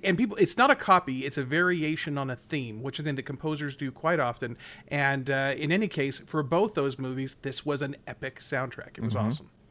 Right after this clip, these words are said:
Speaker 2: Yeah, James Horner did the music for both Wrath of Khan and for Kroll. James Horner was coming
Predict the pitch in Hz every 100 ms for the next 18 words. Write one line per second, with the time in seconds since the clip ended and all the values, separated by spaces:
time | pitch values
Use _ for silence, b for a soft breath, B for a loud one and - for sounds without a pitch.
0 | - 143 127 120 170 240 - 156 151 110
1 | 113 117 120 123 113 - 120 107 110 -
2 | 117 131 127 - 117 110 104 104 110 110
3 | - 101 - 101 104 151 214 - 151 120
4 | 104 - - 117